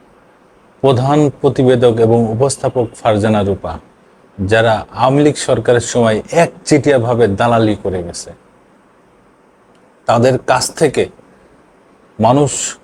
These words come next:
কোনো উপকারই পায়নি। সাংবাদিকরা তাদের জালে অতিষ্ঠ হয়েছিল এই দুই ব্যক্তির কাছে। আর প্রধানমন্ত্রীর, সাবেক প্রধানমন্ত্রীর সংবাদ সম্মেলনে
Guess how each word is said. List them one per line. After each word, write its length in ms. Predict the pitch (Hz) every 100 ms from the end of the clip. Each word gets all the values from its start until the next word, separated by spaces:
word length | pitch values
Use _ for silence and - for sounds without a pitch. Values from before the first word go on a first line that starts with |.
| _
কোনো 140 | 139 143
উপকারই 520 | 139 123 143 165 147
পায়নি। 440 | 120 107 92 87 82 _ _ _ _
সাংবাদিকরা 800 | - - 131 127 131 127 - 139 131
তাদের 340 | 131 123 127 117
জালে 300 | 123 127 127 -
অতিষ্ঠ 400 | 165 180 - 160
হয়েছিল 600 | 107 110 98 - 95 82 - _ _ _ -
এই 140 | 190
দুই 160 | 151 151
ব্যক্তির 400 | 123 117 - -
কাছে। 320 | - - - - _ - - - - _ _ - _ _ -
আর 280 | 104 104 101 -
প্রধানমন্ত্রীর, 760 | 135 131 170 175 175 165 165 147 - - _ _ _ _ -
সাবেক 360 | - 127 147 151
প্রধানমন্ত্রীর 520 | 143 143 160 156 151
সংবাদ 380 | 135 - 131 131
সম্মেলনে 600 | - 139 135 139 123 113